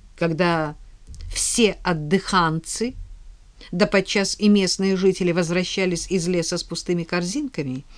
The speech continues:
Никита появлялся на территории дома отдыха с корзинищей, доверху наполненной отборными лесными красавцами, чем вызывал не очень хорошо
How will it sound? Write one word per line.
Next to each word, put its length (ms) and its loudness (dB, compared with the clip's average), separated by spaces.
Никита 340 2
появлялся 580 0
на 160 0
территории 540 0
дома 300 2
отдыха 640 -2
с 180 -2
корзинищей, 1400 4
доверху 720 6
наполненной 640 4
отборными 600 2
лесными 600 -2
красавцами, 800 -8
чем 220 6
вызывал 500 2
не 260 8
очень 420 6
хорошо 560 -2